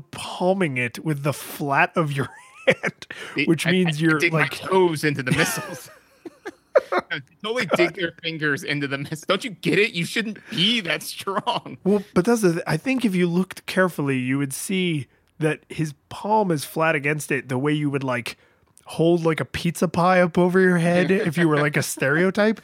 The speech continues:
Speaker 1: which to me says that you're actually using some kind of, um, like, squid-like suction
Speaker 2: Mm.
Speaker 1: <laughs> to, to, like, vacuum seal your hand to it, especially when you consider anything you're hanging off of, you still get your full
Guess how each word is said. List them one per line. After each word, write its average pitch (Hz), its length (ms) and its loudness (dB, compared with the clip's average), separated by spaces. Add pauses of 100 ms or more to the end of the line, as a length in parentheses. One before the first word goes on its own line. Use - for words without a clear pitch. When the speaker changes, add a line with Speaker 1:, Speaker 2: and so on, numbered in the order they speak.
(340)
Speaker 1:
which 175 240 0
to 170 100 4
me 240 220 2
says 175 340 2
that 147 140 -2
you're 147 180 -2
actually 160 680 0
using 156 460 -2
some 156 220 -2
kind 147 320 0
of, 120 240 -4 (340)
um, 110 380 -6 (340)
like, 127 220 -6 (140)
squid-like 165 720 0
suction 123 720 -2 (440)
Speaker 2:
Mm. 123 420 -12
Speaker 1:
<laughs> 180 80 2
to, 165 80 6
to, - 280 2
like, 185 200 6
vacuum 135 640 -2
seal 135 360 0
your 113 180 -4
hand 143 240 -2
to 131 80 0
it, 120 100 -6 (360)
especially 277 500 2
when 196 160 2
you 180 100 0
consider 170 440 2
anything 226 440 0
you're 170 140 2
hanging 170 420 -4
off 175 220 -2
of, 185 180 -2
you 147 160 -4
still 208 320 0
get 226 200 -6
your 170 160 2
full 180 340 -2